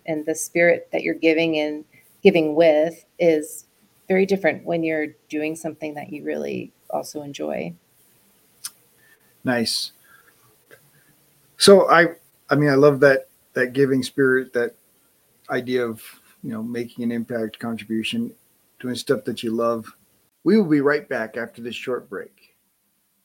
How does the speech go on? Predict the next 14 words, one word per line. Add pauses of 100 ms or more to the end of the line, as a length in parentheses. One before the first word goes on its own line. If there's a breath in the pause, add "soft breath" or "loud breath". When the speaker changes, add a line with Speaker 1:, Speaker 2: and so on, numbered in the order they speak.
(580)
Speaker 2:
This
episode
is
sponsored
by
Perfect
Publishing, (300)
a
different
approach
to
publishing
a
book.